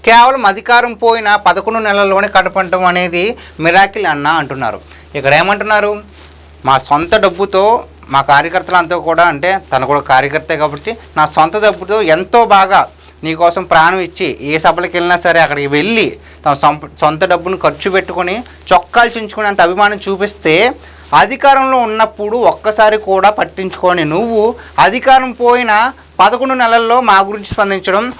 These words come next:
ఒక అద్భుతంలా ఉంది అన్నా" అని అతను చెప్పుకొచ్చాడు. ఇంకా ఏమంటున్నారు? "ఏది ఏమైనా మీరు ఆ వసంత కృష్ణప్రసాద్ గారితో కార్యకర్తలు దొంగ బిల్లులు పెట్టుకుంటారు,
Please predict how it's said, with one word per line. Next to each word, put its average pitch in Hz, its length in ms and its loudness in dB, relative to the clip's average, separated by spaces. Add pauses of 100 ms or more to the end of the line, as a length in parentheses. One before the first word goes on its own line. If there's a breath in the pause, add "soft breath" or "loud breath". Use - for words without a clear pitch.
(140)
ఒక 175 120 0
అద్భుతంలా 220 760 2
ఉంది 196 340 -2
అన్నా" 160 320 0 (140)
అని 190 160 -2 (100)
అతను 196 400 -2
చెప్పుకొచ్చాడు. 160 580 -2 (260 loud breath)
ఇంకా 214 200 0
ఏమంటున్నారు? 220 800 0
"ఏది 269 400 2 (120)
ఏమైనా 226 360 -2 (420)
మీరు 226 260 0
ఆ 175 200 6 (100)
వసంత 220 400 -4
కృష్ణప్రసాద్ 202 720 -2
గారితో 190 360 2
కార్యకర్తలు 190 680 0
దొంగ 165 320 0
బిల్లులు 196 380 0 (280 loud breath)
పెట్టుకుంటారు, 180 960 0